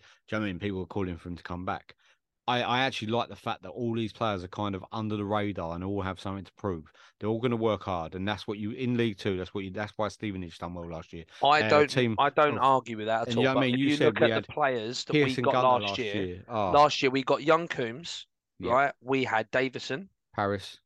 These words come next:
Speaker 2: Pell, Magoma. We had, um,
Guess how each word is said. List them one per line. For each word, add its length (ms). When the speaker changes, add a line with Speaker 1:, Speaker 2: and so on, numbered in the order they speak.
Speaker 2:
Pell, 460
Magoma. 680
We 200
had, 340
um, 320